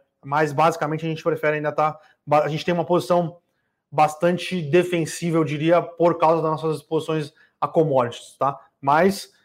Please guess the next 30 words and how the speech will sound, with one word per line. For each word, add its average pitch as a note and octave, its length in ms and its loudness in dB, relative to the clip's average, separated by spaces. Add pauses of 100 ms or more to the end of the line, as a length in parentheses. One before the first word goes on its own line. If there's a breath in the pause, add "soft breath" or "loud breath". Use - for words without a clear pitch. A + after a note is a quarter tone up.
(140)
é, C#3 260 0
como E3+ 200 2
eu F#3 40 6
disse, D3+ 280 -2
a C3+ 40 -8
gente C#3 360 -8
já D3 220 2
começa D#3 360 0
a - 20 -2
enxergar D#3 300 4
algumas D#3 300 2
posições, D#3 580 -4 (300 soft breath)
é, C#3 380 2
interessantes D#3 800 0 (240 soft breath)
em D#3 360 0
cíclicos E3+ 560 -4
Brasil, C#3 500 2
tá? C3+ 260 -6 (480)
É, C#3+ 180 0
a D3 80 2
Tatiane F#3 440 2
perguntou F3+ 600 2 (160 loud breath)
por E3 120 0
que G3+ 120 0
o G3+ 80 6
Pecari F#3+ 340 2
está E3+ 160 0
subindo F3 280 -2
tanto. C#3+ 420 -4 (320)
É, C#3 680 0